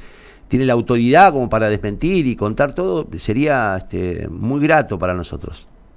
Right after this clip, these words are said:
No, no sé si Mireya dice toda la verdad, no tengo idea, pero ella se anima a contarlo. Y yo por lo menos soy de los que respeto a los que se animan a romper el, los muros de silencio cuando,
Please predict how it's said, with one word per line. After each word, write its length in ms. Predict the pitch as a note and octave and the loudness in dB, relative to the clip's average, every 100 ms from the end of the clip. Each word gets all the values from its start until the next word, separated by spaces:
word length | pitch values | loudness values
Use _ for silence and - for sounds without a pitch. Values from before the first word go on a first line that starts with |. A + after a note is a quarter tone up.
| - | -6
No, 380 | G#2+ B2 D3+ C3+ | -2 0 0 -2
no 120 | C3 | -2
sé 120 | E3+ | -2
si 240 | F3 D#3 A#2+ | -2 0 0
Mireya 380 | A2+ A#2 A#2 | 0 0 -2
dice 260 | G#2+ A2+ A2 | -4 -4 -4
toda 260 | G#2+ A2+ G#2+ | -2 0 0
la 100 | G#2 | 0
verdad, 300 | G#2 G2+ F#2+ | 0 0 -2
no 120 | B2+ | -2
tengo 280 | D#3+ D#3+ C#3+ | -2 0 0
idea, 400 | D#3 C#3+ E2+ - - _ _ - - | 2 2 0 -6 -20 _ _ -20 -4
pero 220 | G#2+ A2 | 0 2
ella 200 | C#3 F3 | 2 0
se 100 | D3 | 0
anima 220 | C#3 D3+ | 0 0
a 40 | C3 | -2
contarlo. 640 | A#2 A#2 F#3 B2 F2+ D#2+ - - - - - - - - - | 0 2 2 2 -6 -8 -20 -20 -20 -20 -20 -20 -20 -12 -2
Y 540 | A2+ A2 G2+ F#2+ F2+ | 0 2 0 0 -2
yo 260 | - C#3+ D#3+ | 0 -2 2
por 100 | D#3 | 2
lo 100 | C3 | 2
menos 200 | F3+ F3 | 0 0
soy 120 | D3 | 0
de 80 | C3 | -2
los 120 | A2 | -2
que 120 | A2 | -4
respeto 440 | F#2 F#2 D3 D3 | -4 0 0 2
a 20 | C#3+ | 0
los 140 | G#2+ | -2
que 100 | - | -6
se 120 | F#2 | -4
animan 400 | F#2 C3 B2+ A2 | -2 0 0 0
a 60 | F#2+ | -2
romper 380 | F2 F#2+ F#2 A#2+ | -2 -4 0 0
el, 300 | A2+ G2 F2+ | 0 -2 -6
los 100 | F2+ | -4
muros 240 | A2 A#2 | -2 -2
de 100 | G#2+ | -2
silencio 500 | G2 A2 B2 C3 A#2+ | -2 -2 -2 -4 -4
cuando, 360 | F#2+ F2+ F2+ | -4 -4 -6